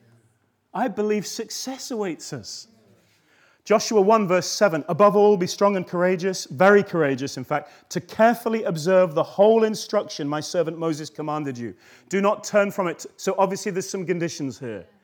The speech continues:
We have to obey the word. We have to, we have to follow the s-, follow the, the instructions in God's word. We mustn't depart to the right or the left, but assuming that's in our heart to do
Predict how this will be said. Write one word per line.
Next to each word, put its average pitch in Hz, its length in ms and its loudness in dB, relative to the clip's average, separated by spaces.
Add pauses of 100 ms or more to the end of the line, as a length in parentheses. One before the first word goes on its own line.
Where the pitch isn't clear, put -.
(260)
We 156 140 -2
have 185 300 0
to 196 140 -2
obey 180 200 0
the 170 120 -4
word. 165 260 0
We 151 80 -2
have 190 260 -4
to, 185 160 -6 (320)
we 175 120 2
have 190 260 0
to 190 140 -2
follow 196 520 0
the 170 60 -4
s-, - 160 -6
follow 196 420 0
the, 175 140 -2
the 175 180 -2
instructions 190 720 -4
in 180 240 -4
God's 160 260 -4
word. 156 220 0
We 165 80 0
mustn't 196 360 -4 (220)
depart 190 540 0
to - 80 -8
the 170 100 -4
right 185 260 0
or 196 40 -4
the 185 80 0
left, 170 160 -2
but 175 100 -4
assuming 226 600 -4 (240)
that's 202 280 -2
in 214 100 0
our 202 180 0
heart 190 240 -2
to 185 100 -8
do 143 320 0